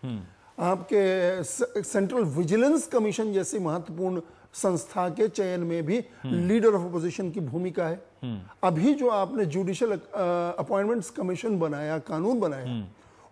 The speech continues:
Speaker 2: उसमें अगर ये विवाद न होता,
Speaker 1: हम्म।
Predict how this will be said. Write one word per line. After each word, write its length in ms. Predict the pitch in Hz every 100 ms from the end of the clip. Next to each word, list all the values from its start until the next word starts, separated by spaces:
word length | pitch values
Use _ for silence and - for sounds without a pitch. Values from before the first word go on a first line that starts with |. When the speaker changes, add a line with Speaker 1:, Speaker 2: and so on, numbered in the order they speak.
| -
Speaker 2:
उसमें 340 | 202 - 240 320
अगर 400 | - 277 220 254
ये 140 | 302
विवाद 540 | 175 165 139 156 214
न 160 | 226 202
होता, 540 | 170 165 156 - 117 - _
Speaker 1:
हम्म। 180 | 123 110